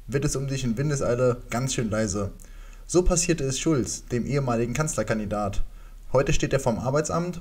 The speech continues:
und fürs Dschungelcamp parat. Dein Erfolg in der S P D wird seit jeher gemessen, mit wie vielen Oligarchen man schon hat gegessen.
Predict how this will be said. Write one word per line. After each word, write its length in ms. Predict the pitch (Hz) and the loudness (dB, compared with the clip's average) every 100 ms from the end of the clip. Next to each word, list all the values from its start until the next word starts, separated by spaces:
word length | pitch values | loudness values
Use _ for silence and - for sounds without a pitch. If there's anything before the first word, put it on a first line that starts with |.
| - | -6
und 140 | 120 | -6
fürs 180 | - 123 | -4 -2
Dschungelcamp 580 | - 160 113 - 101 98 | 0 0 2 0 -2 2
parat. 460 | 113 101 104 - - - - - - - | 2 2 0 0 -2 -4 -16 -20 -14 0
Dein 160 | 117 120 | 2 2
Erfolg 340 | 123 165 175 | 4 4 4
in 80 | 143 | 4
der 100 | 120 | 4
S 120 | 131 | 4
P 160 | - 123 | 2 4
D 320 | 131 117 - - | 4 2 0 -6
wird 180 | 104 113 | -2 2
seit 180 | 127 123 | 4 4
jeher 240 | 131 151 | 6 6
gemessen, 540 | 120 120 123 - 156 151 - - - - | 6 2 2 2 0 -2 -6 -20 -20 -6
mit 200 | 127 120 | -4 -2
wie 120 | 147 170 | -2 0
vielen 240 | 165 151 | 0 0
Oligarchen 720 | 127 131 143 156 127 95 90 - | 0 2 2 2 2 0 -2 -4
man 180 | 101 104 | -2 -2
schon 140 | 110 | 0
hat 160 | 110 - | 0 0
gegessen. 560 | 104 113 - 90 85 | 2 2 2 0 -4